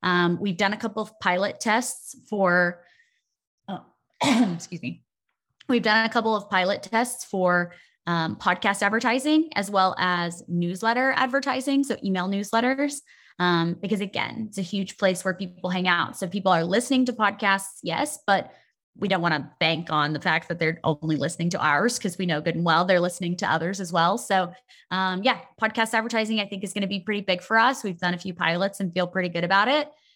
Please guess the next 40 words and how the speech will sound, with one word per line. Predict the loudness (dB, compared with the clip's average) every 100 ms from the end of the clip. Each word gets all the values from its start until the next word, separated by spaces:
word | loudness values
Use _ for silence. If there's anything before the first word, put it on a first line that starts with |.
| _
Um, | -4 -2 0 -2 -6 -10 -2
and | 0
then | 2
newsletter | 0 0 2 4
advertising | 2 0 -2 -2 -2
as | -2
well. | -4 -4 -6
So | -4 0 2 2 -2 -2
there | -2
are | 0
tons | -2 0 0 -2
of | -6 -4
communities | -2 0 0 -2 -2
that | -4 -2
not | -2
only | -2 -2
take | -4 -6
place | -4 -2 -2 -6 -16 _ _ -4
on | -4
social, | 0 2 2 4
on | 4 2 -2
Slack, | -2 2 2 2 -4 _
but | -4
also | -2 -2 -2
in | -2 -2
email | -2 -2 -2
form. | -2 0 0 0 -2
So | 0 2 2 -2 -10 _
if | -2 -2 2
our | 4 6 6 4 0 -4
readers | -2 0 -2
are | -2
there, | 0 0
then | 0
we | -2
need | -4
to | -6
be | -8
there | -8 -6
too. | -6 -8